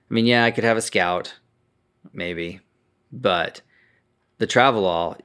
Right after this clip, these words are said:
you know, you can put so much stuff in the back of 'em. You know, I can still run to the powder coater. We can still load the thing with the forklift. We can still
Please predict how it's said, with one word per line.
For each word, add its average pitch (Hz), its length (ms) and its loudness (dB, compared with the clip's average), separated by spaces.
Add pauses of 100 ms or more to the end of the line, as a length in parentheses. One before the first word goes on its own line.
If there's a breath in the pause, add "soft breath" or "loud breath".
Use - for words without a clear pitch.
you 101 140 -10
know, 92 80 -6
you 104 160 -6
can 110 120 -4
put 101 200 -6
so 117 340 -2
much 110 200 -2
stuff 110 360 -2
in 120 80 -2
the 117 80 0
back 117 280 0
of 117 100 -4
'em. 127 420 0
You - 60 -14
know, 101 100 -8
I 98 80 -4
can 98 160 -10
still 113 240 2
run 113 240 0
to 117 60 2
the 117 80 2
powder 110 340 2
coater. 113 560 2 (320 loud breath)
We 98 80 -8
can 107 80 -2
still 110 300 0
load 113 240 4
the 101 80 -6
thing 113 200 0
with 113 120 -4
the 107 80 -8
forklift. 107 800 0
We 101 100 -4
can 110 180 -8
still 113 440 -2